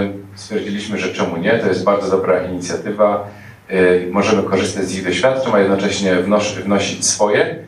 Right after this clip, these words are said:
Polecam wam, żebyście zapoznali się z tym, co robią różne inne miasta.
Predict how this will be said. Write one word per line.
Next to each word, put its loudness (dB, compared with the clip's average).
Polecam 2
wam, 0
żebyście -4
zapoznali 0
się -4
z -4
tym, -2
co 2
robią 2
różne 2
inne -2
miasta. 0